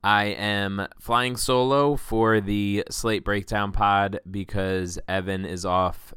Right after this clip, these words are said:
doing God knows what, uh, at the seventy-sixers game. So, uh, gonna, gonna quickly go through our usual segments here, and, um, yeah, it'll be, it'll be a short show, uh,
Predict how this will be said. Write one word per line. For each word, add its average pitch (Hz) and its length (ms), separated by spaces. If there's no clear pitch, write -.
doing 95 320
God 92 260
knows 92 300
what, 90 300
uh, 87 320
at 87 320
the 92 240
seventy-sixers 90 1000
game. 71 420
So, 71 400
uh, 85 420
gonna, 104 400
gonna 113 220
quickly 147 340
go 127 220
through 120 500
our 101 180
usual 104 440
segments 101 520
here, 95 420
and, 92 560
um, 85 560
yeah, 101 180
it'll 90 120
be, 92 300
it'll 98 140
be 95 140
a 92 40
short 110 300
show, 90 460
uh, 85 480